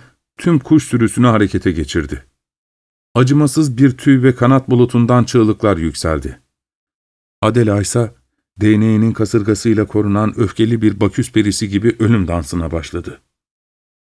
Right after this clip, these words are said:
Telaşla kollarını çırpan babam, tüylü kuşlarıyla birlikte havalanmaya çalıştı. Sonunda Adela,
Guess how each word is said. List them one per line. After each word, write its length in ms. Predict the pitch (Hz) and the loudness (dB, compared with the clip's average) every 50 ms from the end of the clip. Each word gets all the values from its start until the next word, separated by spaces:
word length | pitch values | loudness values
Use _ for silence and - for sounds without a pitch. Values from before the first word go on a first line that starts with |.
| _ _ _ _ _ - | _ _ _ _ _ -4
Telaşla 420 | - 143 147 156 151 - - 143 | 0 2 2 2 2 0 0 -2
kollarını 500 | 127 - 131 127 123 127 127 127 131 127 | 0 0 0 0 2 2 2 4 2 2
çırpan 400 | - - 127 120 - 120 117 110 | 2 0 -2 -2 0 0 0 0
babam, 360 | 107 107 101 107 113 120 113 - _ _ _ _ _ _ _ _ | 0 0 0 0 -2 -2 -4 -6 _ _ _ _ _ _ _ _
tüylü 300 | - - 127 123 135 139 | -2 0 2 2 2 2
kuşlarıyla 600 | 127 - 123 - - 123 113 113 113 113 117 107 | 0 0 -2 0 0 0 2 2 2 2 2 2
birlikte 400 | 104 110 104 101 104 98 - - | 2 2 2 2 0 -2 -2 -2
havalanmaya 600 | 110 95 95 95 95 90 95 92 98 95 95 90 78 | -2 0 0 0 0 2 2 2 2 2 2 0 0
çalıştı. 500 | - 85 78 69 - - - - - - _ _ _ _ _ _ _ _ _ _ _ _ _ _ _ _ | -2 -4 -4 -4 -6 -8 -10 -12 -14 -14 _ _ _ _ _ _ _ _ _ _ _ _ _ _ _ _
Sonunda 480 | - - 135 127 117 107 107 104 104 | -8 -2 0 2 2 2 2 2 2
Adela, 420 | 101 98 92 95 92 95 107 117 | 2 2 2 0 0 0 -2 -4